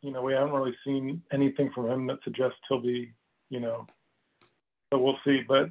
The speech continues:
um, yeah, I mean, they feel, they're always, like, that good regular season team, but they never kind of, like, in the playoffs, they always kind of come up short. So I still feel like they'll be competitive, but yeah, like,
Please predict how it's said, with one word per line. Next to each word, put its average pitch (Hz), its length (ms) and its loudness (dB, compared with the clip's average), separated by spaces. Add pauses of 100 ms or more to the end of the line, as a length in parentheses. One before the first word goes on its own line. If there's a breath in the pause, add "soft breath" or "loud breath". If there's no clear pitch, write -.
(140)
um, 156 440 8 (540)
yeah, 185 160 10
I 202 100 6
mean, 202 300 -2 (320)
they 180 240 0
feel, 208 320 4
they're 190 160 12
always, 202 200 6
like, 190 180 -4
that 165 180 0
good 170 180 -4
regular 165 460 -4
season 170 360 -4
team, 170 220 4
but 151 160 2
they 139 100 -2
never 139 380 -2
kind 143 140 2
of, 127 160 -2
like, 123 200 -6 (600)
in 135 80 -8
the 135 80 -2
playoffs, 135 420 4
they 135 80 2
always 127 300 2
kind 131 140 -2
of 117 120 -4 (760)
come 143 140 6
up 139 140 4 (140)
short. 139 420 -2
So 143 360 6 (600)
I 143 120 -4
still 190 240 6
feel 185 120 10
like 175 200 8
they'll 165 100 2
be 165 160 -4
competitive, 156 640 -2
but 147 180 0
yeah, 160 200 4
like, 156 220 0